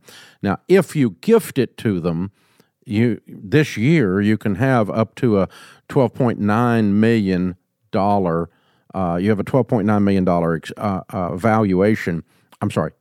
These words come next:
a s-, federal estate plan exemption. And so you can, you can go ahead and start moving stock, which is what we did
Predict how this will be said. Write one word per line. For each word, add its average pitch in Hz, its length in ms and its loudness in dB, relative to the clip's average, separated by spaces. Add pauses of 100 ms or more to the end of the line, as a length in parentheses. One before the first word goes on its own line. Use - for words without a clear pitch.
(120)
a 110 60 -4
s-, - 120 -12 (100)
federal 131 320 2
estate 123 440 -2
plan 95 340 -4 (340)
exemption. 110 600 -2 (640)
And 95 120 -6
so 107 100 -4
you 101 200 2
can, 107 220 -2
you 117 120 0
can 123 140 -2
go 113 180 2
ahead 107 200 2
and 95 100 -2
start 101 220 -2
moving 107 560 2
stock, 92 560 -4 (220)
which 113 140 -2
is 107 140 -2
what 113 180 0
we 127 140 2
did 92 380 0